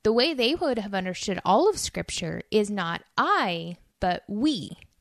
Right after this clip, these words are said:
They would have seen what they did as an individual affected the common good. It affected the larger group of people that were around them. And that's a huge piece we miss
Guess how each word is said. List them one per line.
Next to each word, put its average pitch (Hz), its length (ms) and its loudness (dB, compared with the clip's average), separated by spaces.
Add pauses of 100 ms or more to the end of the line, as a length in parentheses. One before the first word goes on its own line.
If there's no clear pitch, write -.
(480)
They 226 140 4
would 233 200 2
have 208 200 -6
seen 233 600 -2 (840)
what 214 420 2
they 240 140 2
did 214 220 -2
as 202 140 -2
an 196 120 -4
individual 190 600 -4
affected 202 580 -4
the 185 80 -2
common 185 420 -4
good. 175 280 -2
It 180 120 -2
affected 196 600 -4
the 185 120 -2
larger 190 580 0
group 185 320 -6
of 170 160 -6
people 175 580 -4
that 180 260 0
were 175 240 -2
around 269 340 0
them. 165 360 -2 (680)
And 214 720 -2 (840)
that's 277 260 2
a 294 40 0
huge 277 680 -2
piece - 720 -4 (640)
we 233 320 2
miss 214 400 -2